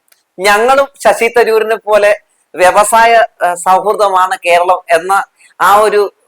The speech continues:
ഏഹ്, നിലപാടുള്ള ആൾക്കാരാ എന്ന രീതിയിൽ വ്യത്യസ്തമായ ശബ്ദവുമായി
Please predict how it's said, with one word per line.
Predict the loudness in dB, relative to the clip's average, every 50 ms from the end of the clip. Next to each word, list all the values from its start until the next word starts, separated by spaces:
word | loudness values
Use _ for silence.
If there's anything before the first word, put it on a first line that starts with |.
| -2 -2
ഏഹ്, | -2 -2 -4 -6
നിലപാടുള്ള | -6 -2 -2 0 2 2 2 2 2 0 2 2
ആൾക്കാരാ | 2 2 2 2 0 2 2 0 -2 -2 -4
എന്ന | -4 -2 -2 -2
രീതിയിൽ | -2 -2 -4 -4 -4 -6 -8 -8 _ _ _ _ -4 -4
വ്യത്യസ്തമായ | -4 -2 0 -4 -2 0 0 0 2 4 4 4 4 2 2 0 _ -6 -4
ശബ്ദവുമായി | -4 -2 0 0 0 0 0 0 -2 -2 -2